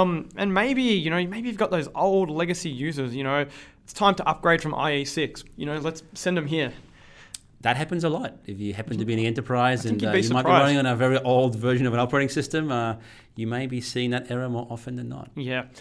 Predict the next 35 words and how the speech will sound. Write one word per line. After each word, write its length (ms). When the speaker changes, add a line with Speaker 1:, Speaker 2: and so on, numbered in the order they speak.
Speaker 1:
So 140
look, 260
the 80
rules 340
engine 300
is 160
really 340
powerful. 360
And 100
as 140
I 40
just 160
mentioned, 400
you 60
know, 80
you 100
can 140
group 180
them 140
together 320
with 180
logic 320
operators 580
such 300
as, 160
you 60
know, 160
ifs, 380
ands, 400
ors, 420
and 140
then 160
do 160
this. 280
Um, 460